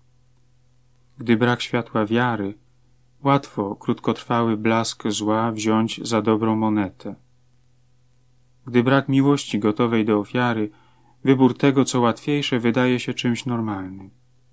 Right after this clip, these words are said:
Dopiero doświadczenie lęku wobec zagrożeń współczesności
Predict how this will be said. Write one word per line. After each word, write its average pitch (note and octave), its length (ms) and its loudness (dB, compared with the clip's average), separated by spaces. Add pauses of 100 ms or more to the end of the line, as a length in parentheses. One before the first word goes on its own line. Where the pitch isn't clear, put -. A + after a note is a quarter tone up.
(1080)
Dopiero A2+ 480 0
doświadczenie A2+ 760 -2
lęku G#2+ 600 0 (460)
wobec A2 360 2
zagrożeń A2+ 640 2
współczesności A2+ 1080 -4